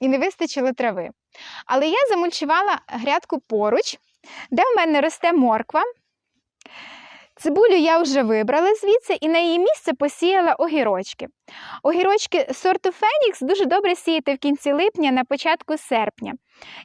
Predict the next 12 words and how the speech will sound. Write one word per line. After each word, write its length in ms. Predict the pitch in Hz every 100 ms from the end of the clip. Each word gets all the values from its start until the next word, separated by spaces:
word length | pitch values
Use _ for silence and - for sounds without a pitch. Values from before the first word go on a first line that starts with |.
| _
І 340 | 285 302 294 269 226
такими, 380 | 269 330 330 294
е, 440 | - 240 247 240
смаколиками 640 | 254 320 480 494 427 330 285
можна 340 | 330 349 330
буде 260 | 262 269 254
ласувати 680 | 277 453 - 381 349 285 262 - -
аж 220 | 453 392
до 100 | 269
морозів. 540 | 240 196 196 196 214 - _ _ _ _ _ _ _ _ _ _ _ _ _ _ _ _ _ _ _ _ _ _ _
Ось 200 | 247 240
бачите, 600 | 214 185 254 - - 180